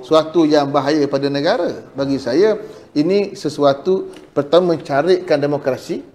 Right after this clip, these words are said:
mengoyakkan demokrasi, bahkan merogoh demokrasi. Kalau saya guna bahasa keras, pas merogoh demokrasi. Satu. Tapi yang lagi baik adalah, ini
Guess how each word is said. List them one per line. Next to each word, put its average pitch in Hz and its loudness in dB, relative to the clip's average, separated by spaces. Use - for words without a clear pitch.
mengoyakkan 165 4
demokrasi, 151 -2
bahkan 190 4
merogoh 196 2
demokrasi. - -4
Kalau 139 6
saya 151 4
guna 170 2
bahasa 175 4
keras, 277 4
pas 320 4
merogoh 226 4
demokrasi. 147 0
Satu. - 0
Tapi 320 6
yang 302 8
lagi 330 6
baik 320 4
adalah, 208 6
ini 311 4